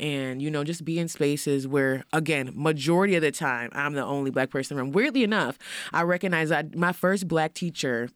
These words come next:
wasn't until I was in seventh grade. And I only had one Black teacher in my entire educational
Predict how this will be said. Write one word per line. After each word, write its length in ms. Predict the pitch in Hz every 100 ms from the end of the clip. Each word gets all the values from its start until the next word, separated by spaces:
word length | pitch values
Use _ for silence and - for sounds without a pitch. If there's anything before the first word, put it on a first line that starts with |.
| -
wasn't 460 | 151 151 175 180 -
until 500 | 156 147 165 147 135
I 120 | 127
was 180 | 143 139
in 100 | 135
seventh 420 | - 139 135 131
grade. 540 | 139 131 120 87 110 - - -
And 100 | -
I 60 | 175
only 140 | 202
had 160 | 208 165
one 160 | 160 160
Black 160 | 147
teacher 220 | 151 143
in 40 | 147
my 120 | 139
entire 260 | 131 147 139
educational 760 | 131 127 131 127 131 123 123